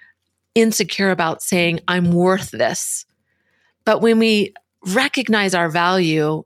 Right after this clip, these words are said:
and we're clear about what we want, then in those moments where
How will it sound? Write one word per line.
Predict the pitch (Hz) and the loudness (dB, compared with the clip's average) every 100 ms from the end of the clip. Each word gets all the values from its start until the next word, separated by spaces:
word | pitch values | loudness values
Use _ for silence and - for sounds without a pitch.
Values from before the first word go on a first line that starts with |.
| _ | _
and | 185 190 | 0 0
we're | 190 | 0
clear | - - 226 247 | -4 -4 0 0
about | 185 175 | -2 -2
what | 175 170 | -4 -2
we | 175 | -2
want, | 165 185 190 156 - - - _ _ _ _ - _ | 0 0 0 -2 -8 -16 -18 _ _ _ _ -20 _
then | 220 214 | -2 -2
in | 214 247 | 2 0
those | 262 262 247 | 2 2 2
moments | 202 220 240 247 190 - | 2 4 2 2 0 -2
where | 196 196 190 185 185 | 0 0 2 0 -2